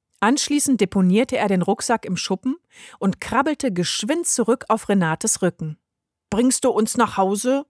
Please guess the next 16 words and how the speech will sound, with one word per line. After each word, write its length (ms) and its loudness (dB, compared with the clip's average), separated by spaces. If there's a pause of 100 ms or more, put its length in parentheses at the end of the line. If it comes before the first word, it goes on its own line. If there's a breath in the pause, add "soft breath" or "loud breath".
meine 280 2
Freundin?“, 640 0 (500)
fragte 500 -2
er 100 -6
sanft. 480 -10 (760 loud breath)
Das 240 -2
Rentier 380 2
nahm 300 2
Anlauf 480 0
und 140 -2
sang 400 -2 (560)
„Am 320 4
Nordpol 800 2
sagt 600 2
man 240 0
Tschüss“ 1000 4